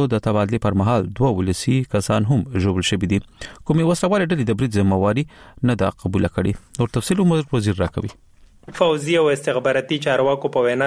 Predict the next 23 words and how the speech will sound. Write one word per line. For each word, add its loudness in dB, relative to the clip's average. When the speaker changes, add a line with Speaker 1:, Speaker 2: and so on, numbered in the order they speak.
Speaker 2:
د 0
ټانک -2
ضلع 2
جنډوله 2
سیمه 0
کې -2
د 4
اف -10
سی -2
پر 0
کلا 2
ځانمرګي 0
برید 0
او 4
وروسته 0
ځوابي 0
کاروایي 2
کې -2
لس -2
وسلوال 0
وژلي 0
شوي، 0
یو 4